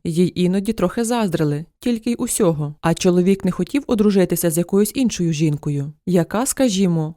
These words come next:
працює в тому самому офісі, де працює й він. Він працює у фірмі Бідленд Рассел, агенти та експерти з нерухомого майна. Там є така собі Флорі Вест із хворою щитовидкою.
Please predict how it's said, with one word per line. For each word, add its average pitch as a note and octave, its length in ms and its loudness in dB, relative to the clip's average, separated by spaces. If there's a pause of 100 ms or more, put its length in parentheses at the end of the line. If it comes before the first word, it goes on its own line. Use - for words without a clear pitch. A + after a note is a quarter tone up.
працює G3 420 0
в F3+ 60 -2
тому F3+ 240 0
самому F3 420 0
офісі, E3 400 0
де F3+ 100 0
працює D#3+ 400 -4
й F#3+ 120 -2
він. G3+ 300 -2 (240)
Він F#3 200 2
працює F#3+ 400 2
у G#3 120 0
фірмі A#3+ 400 0
Бідленд G3+ 440 0
Рассел, F3 500 -4 (140)
агенти F#3+ 500 2
та F3 160 -2
експерти A3 640 -4
з G3 40 -4
нерухомого F#3 540 2
майна. F3+ 460 -2 (100)
Там A3 200 2
є G3 220 2
така G#3+ 320 -2
собі A3+ 300 -2
Флорі G#3 320 0
Вест A#3 460 -2
із F3+ 120 -6
хворою F3 340 2
щитовидкою. E3+ 840 -2